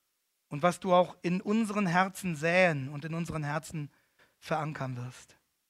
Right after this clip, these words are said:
Herr, danke, dass du uns so zusammenschmiedest als deine Gemeinde. Und gib doch, dass wenn ein Mensch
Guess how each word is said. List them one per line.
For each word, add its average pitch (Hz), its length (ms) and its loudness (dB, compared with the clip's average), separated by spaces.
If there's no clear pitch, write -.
Herr, 175 140 -2
danke, 185 260 4
dass 160 160 -2
du 180 100 -8
uns 170 120 -4
so 170 100 -4
zusammenschmiedest 156 1160 -2
als 147 200 -8
deine 165 300 0
Gemeinde. 143 560 -6
Und 147 180 -6
gib 202 320 -2
doch, - 180 -6
dass - 220 -10
wenn 156 340 -4
ein 156 160 -2
Mensch 190 440 2